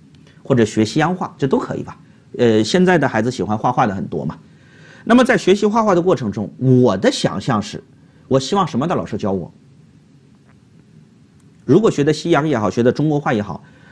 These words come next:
我认为最重要的就是他是热爱这个绘画的，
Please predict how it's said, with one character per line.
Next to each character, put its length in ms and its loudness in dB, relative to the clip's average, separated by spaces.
我 180 2
认 140 2
为 80 2
最 200 -4
重 200 -6
要 80 0
的 100 0
就 100 -2
是 240 -8
他 160 -2
是 220 2
热 220 4
爱 380 -4
这 200 -6
个 320 -8
绘 160 -2
画 260 -4
的， 60 -14